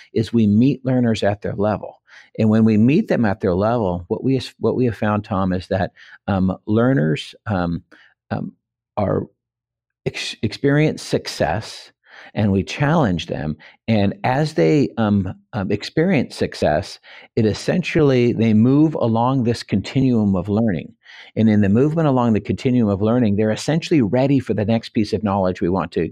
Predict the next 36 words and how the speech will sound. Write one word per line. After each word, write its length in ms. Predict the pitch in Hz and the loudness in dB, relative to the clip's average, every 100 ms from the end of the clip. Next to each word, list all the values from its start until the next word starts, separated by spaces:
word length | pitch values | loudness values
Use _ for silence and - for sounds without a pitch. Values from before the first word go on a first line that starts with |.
| - | -4
give 200 | 123 117 | -4 -4
them, 220 | - - - - - | -6 -16 -20 -20 -6
or 100 | 113 | 0
they're 160 | 110 104 | 2 2
ready 320 | 107 139 156 | 2 4 2
for 140 | 151 | 2
the 120 | 113 113 | 0 2
next 280 | 117 - | 0 -2
learning 360 | 101 113 120 113 | 0 2 2 2
experience 640 | 90 - - 101 95 90 | 0 -4 -2 0 0 -2
that 100 | 92 | -2
is 120 | 82 | -2
appropriate 600 | 92 - 110 107 - 87 | -6 -2 -2 -2 -2 -4
for 120 | - 95 | -2 -2
their 160 | 95 | 0
level. 400 | 95 104 98 - _ - - - - - | 0 0 -2 -8 _ -20 -20 -20 -16 -4
And 380 | 120 107 101 87 - | 0 2 0 -2 -2
what 240 | 110 120 | -2 0
we 180 | 113 107 | 2 0
found 520 | - 131 202 131 98 - | 0 0 2 2 0 0
is 180 | 107 98 | -2 2
that 240 | 107 104 | 2 2
many 320 | 101 123 170 | 2 2 2
of 120 | 156 | 0
our 120 | 117 92 | 0 0
learners 480 | 98 98 98 101 - | 0 0 0 -2 -6
accelerate, 1000 | - - - 156 208 117 85 80 80 - _ - - _ | -10 -8 -4 -2 0 0 0 0 -4 -10 _ -20 -20 _
um, 460 | 107 95 92 92 107 _ - | -4 -2 0 -2 -4 _ -4
because 500 | 110 - 120 113 110 | -4 -2 0 0 2
they're 100 | 107 | 0
being 260 | 101 104 | 2 2
met 160 | 101 101 | 2 2
at 120 | 98 | 0
their 140 | 101 90 | 0 0
level. 380 | 123 113 69 _ _ - - - | 0 -2 -6 _ _ -20 -20 -4
And 320 | 117 110 107 | 0 2 2